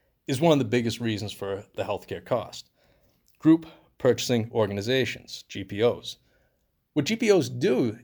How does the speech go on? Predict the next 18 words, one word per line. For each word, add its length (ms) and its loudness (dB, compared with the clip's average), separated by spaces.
is 180 -4
they 120 4
are 140 8
groups 360 2
that 180 0
purchase 360 0
everything 320 0
a 40 -4
hospital 420 -4
needs, 320 -6
from 180 -12
beds 360 2
to 100 -6
equipment 540 -2
and 80 0
everything 340 2
in 80 -6
between. 440 -4